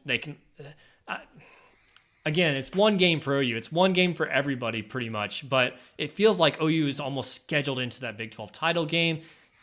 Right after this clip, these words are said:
You take your chances, you win that game, and then look at it nationally. Like, if L S U's not as good, if Clemson's not as good,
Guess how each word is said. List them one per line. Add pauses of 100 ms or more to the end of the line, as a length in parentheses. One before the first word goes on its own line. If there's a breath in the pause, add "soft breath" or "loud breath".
(160)
You
take
your
chances,
you
win
that
game,
and
then
look
at
it
nationally.
Like,
if
L
S
U's
not
as
good, (240 soft breath)
if
Clemson's
not
as
good,